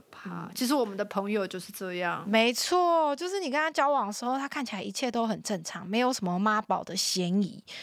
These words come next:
Speaker 2: 可是不知道为什么，一旦结婚之后，他就瞬间变妈宝。
Speaker 1: 没有，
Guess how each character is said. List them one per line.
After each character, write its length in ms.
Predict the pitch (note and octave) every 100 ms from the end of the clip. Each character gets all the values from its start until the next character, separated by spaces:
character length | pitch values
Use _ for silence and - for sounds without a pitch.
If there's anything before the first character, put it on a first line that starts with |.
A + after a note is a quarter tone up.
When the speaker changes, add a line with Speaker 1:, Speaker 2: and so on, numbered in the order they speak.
| -
Speaker 2:
可 100 | -
是 140 | A#3+ G4
不 100 | G#4
知 60 |
道 140 | G4 E4+
为 180 | F4 D4
什 100 | G#3+
么， 160 | F#3+
一 40 | G#3
旦 180 | D4
结 160 | A#3+ G3+
婚 160 | G#3+ G#3+
之 80 |
后， 100 | G#3
他 120 | G#3+ G#3+
就 80 |
瞬 200 | A3 A3+
间 160 | F#3+ F#3
变 160 | F#3 D#3+
妈 160 | D#3 D#3
宝。 180 | - - -
Speaker 1:
没 120 | A#3+
有， 80 | F4+